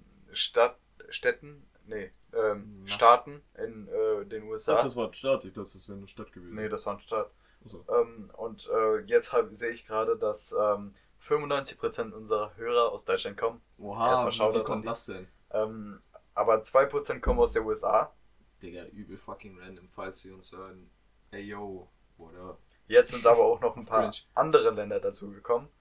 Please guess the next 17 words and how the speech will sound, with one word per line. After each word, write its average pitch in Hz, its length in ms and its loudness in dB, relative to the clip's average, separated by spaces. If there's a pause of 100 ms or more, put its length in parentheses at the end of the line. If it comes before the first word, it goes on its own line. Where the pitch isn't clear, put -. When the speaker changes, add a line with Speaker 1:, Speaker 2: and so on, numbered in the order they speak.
(300)
Speaker 1:
Und 110 140 -12
Speaker 2:
Jetzt 107 100 -2
Speaker 1:
zwar, 120 120 10
Speaker 2:
kommt's. 120 260 6
Speaker 1:
das - 40 -8
ist 117 120 -4
alles - 380 0 (100)
mit 113 200 -8
unter 127 200 -6
ein 117 140 -2
Prozent. 120 380 -4
Und 107 140 -12
zwar 113 300 0 (460)
Belgien, 156 760 4
Brasilien, 127 1080 0 (280)
Schweiz, 127 640 2
Speaker 2:
Brasil. 143 580 -2